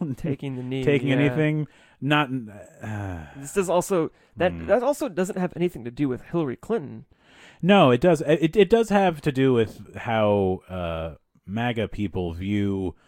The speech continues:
Speaker 1: modern society, and that people that
Speaker 2: Yeah.
Speaker 1: are of a certain political bent would therefore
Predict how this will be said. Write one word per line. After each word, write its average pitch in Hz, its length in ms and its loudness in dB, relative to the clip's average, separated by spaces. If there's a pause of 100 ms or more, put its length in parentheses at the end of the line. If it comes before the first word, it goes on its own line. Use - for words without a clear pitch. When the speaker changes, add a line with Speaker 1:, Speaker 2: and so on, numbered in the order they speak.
(340)
Speaker 1:
modern 101 340 0
society, 98 580 -2
and 87 120 -4
that 85 160 -4
people 123 240 -4
that 101 280 -2
Speaker 2:
Yeah. 98 80 -6
Speaker 1:
are 98 340 -2
of 95 180 -8
a 90 40 -8
certain 98 520 -6 (420)
political 127 400 -2
bent 104 400 -6
would 98 160 -4
therefore 98 680 -2